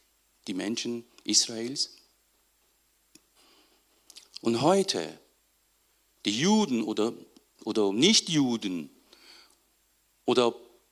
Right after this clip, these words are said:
ob du jetzt, weiß es nicht, aus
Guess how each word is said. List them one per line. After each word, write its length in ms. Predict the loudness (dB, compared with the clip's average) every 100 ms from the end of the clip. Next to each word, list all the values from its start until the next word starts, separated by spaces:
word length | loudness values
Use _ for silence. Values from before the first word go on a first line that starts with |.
| _ 2
ob 260 | 2 4
du 200 | 2 4
jetzt, 340 | 6 6 6 4
weiß 280 | 4 4 2
es 140 | 4
nicht, 300 | 4 4 2
aus 420 | 2 2 0 -2